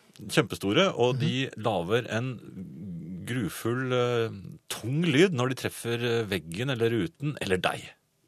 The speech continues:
Speaker 2: Ja, jo da.
Speaker 1: Ja da, for de flyr, eh, i, de, de er jo nærmest blinde.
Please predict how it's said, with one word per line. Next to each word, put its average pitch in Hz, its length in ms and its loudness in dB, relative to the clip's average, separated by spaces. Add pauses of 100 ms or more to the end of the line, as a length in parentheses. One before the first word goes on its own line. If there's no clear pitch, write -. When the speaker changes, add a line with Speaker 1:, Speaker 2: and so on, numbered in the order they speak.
(640)
Speaker 2:
Ja, - 100 -6
jo 135 40 0
da. 240 140 -4 (260)
Speaker 1:
Ja 101 120 4
da, 175 100 4
for - 100 -4
de 135 80 2
flyr, 127 400 0
eh, 135 160 0
i, 123 460 -2
de, 113 180 -8
de 98 140 0
er 143 140 6
jo 85 40 -4
nærmest 87 420 -6
blinde. 120 440 0